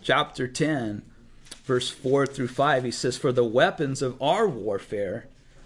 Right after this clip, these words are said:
are not carnal, but they're mighty in God for pulling down strongholds."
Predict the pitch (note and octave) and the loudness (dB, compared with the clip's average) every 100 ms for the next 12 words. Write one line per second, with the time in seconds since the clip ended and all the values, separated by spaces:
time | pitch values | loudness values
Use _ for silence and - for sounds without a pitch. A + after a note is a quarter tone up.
0 | - - C#3 C#3 - - B2 A2+ A#2+ C3 | -10 0 2 2 0 -4 -2 0 0 -4
1 | F#3 - - - - - - - C#3+ C3+ | -6 -14 -18 -10 -8 -6 -8 -6 -4 0
2 | B2 C3 D3 D#3+ D#3 C3+ B2+ C3 B2+ - | 2 4 4 4 2 0 0 2 0 -2
3 | A#2+ - - E3+ F#3+ G3+ F#3+ C#3+ D3+ D3+ | -8 -6 4 6 8 6 0 0 2 2
4 | D3+ - - C3 C#3 A#2+ A2 F#2+ - | 2 -2 -2 0 0 -2 -4 -6 -10